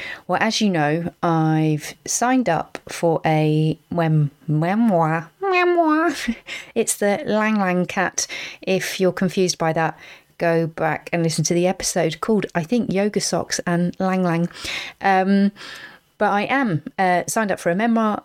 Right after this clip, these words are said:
me-, <laughs> I can't say it, mem-, memoir writing course. And, uh, through lots of things I speak about on here, you know, um, there's some tricky topics that I cover.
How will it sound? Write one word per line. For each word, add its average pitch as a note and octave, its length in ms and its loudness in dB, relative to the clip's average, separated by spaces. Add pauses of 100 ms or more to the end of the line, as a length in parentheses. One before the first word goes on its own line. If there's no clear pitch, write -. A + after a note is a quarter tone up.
me-, G#3+ 100 -2
<laughs> A3 200 -2
I A3+ 140 -6
can't F#4 280 -2
say D#4+ 200 0
it, A4 340 2 (500)
mem-, G#3+ 400 -2 (520)
memoir A3 520 0 (440)
writing G3+ 480 0
course. F#3 500 0 (340)
And, A#3+ 560 2 (600)
uh, - 200 -4
through C#4+ 240 -2
lots B3+ 220 0
of G#3+ 60 0
things G#3+ 160 0
I - 80 -2
speak G3 260 -2
about - 220 0
on A#3+ 160 2
here, A3 360 2 (400)
you A4+ 80 2
know, F#3+ 320 0 (220)
um, A#3+ 240 0
there's D#4 140 0
some D#4+ 140 2
tricky F#4 340 0
topics - 580 -4 (320)
that G3+ 100 -2
I G#3 120 -2
cover. D#3+ 500 -4